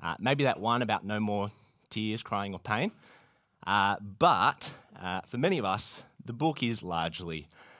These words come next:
unfamiliar. Uh, and I think in large part, it kinda comes down to all that crazy, weird imagery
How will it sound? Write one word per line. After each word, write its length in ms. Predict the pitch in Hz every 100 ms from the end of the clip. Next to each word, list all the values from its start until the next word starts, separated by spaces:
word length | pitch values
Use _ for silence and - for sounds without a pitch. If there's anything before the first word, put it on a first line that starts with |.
| _ _ -
unfamiliar. 920 | 87 82 - 92 110 127 113 95 - - _ _ _ _ _ -
Uh, 140 | 101 -
and 120 | 113
I 80 | 127
think 240 | - 220
in 120 | 202
large 360 | 127 139 156 -
part, 340 | 127 196 196 -
it 120 | 107
kinda 200 | - 202
comes 240 | - 135
down 180 | - 120
to 60 | 120
all 120 | 113
that 180 | 107 95 - - - _ _ -
crazy, 800 | - - 120 131 123 127 127 117
weird 880 | - 90 101 139 135 98 90 95 123 - _ _ -
imagery 640 | 190 202 139 123 85 -